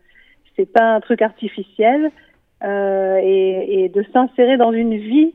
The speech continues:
où on, on fait, on fait partie d'une grande famille et, euh, où on se rend compte que Jorge du Brésil et, euh, et, euh, et, euh, Michael de Los Angeles, on a tous quelque chose en commun et qu'on fait partie d'une grande famille.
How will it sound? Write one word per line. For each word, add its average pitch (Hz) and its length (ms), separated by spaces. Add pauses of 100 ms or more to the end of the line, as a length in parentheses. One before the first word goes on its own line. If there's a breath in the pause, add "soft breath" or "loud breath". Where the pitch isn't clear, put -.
où 220 200
on, 214 320
on 220 40
fait, 247 400
on 220 180
fait 233 140
partie 247 280
d'une 226 100
grande 233 320
famille 240 340 (440 soft breath)
et, 202 220
euh, 196 400
où 208 200
on 220 80
se - 80
rend 233 100
compte 254 260
que 202 440
Jorge 254 500
du 226 140
Brésil 226 600
et, 190 300
euh, 180 320 (540 soft breath)
et, 190 160
euh, 180 680
et, 185 360
euh, 175 500
Michael 233 600
de 196 260
Los 220 180
Angeles, 240 460 (400 soft breath)
on 220 140
a 220 80
tous 269 160
quelque 233 260
chose 240 140
en 226 100
commun 220 460
et 233 160
qu'on 220 160
fait 220 160
partie 220 260
d'une 214 160
grande 220 220
famille. 220 400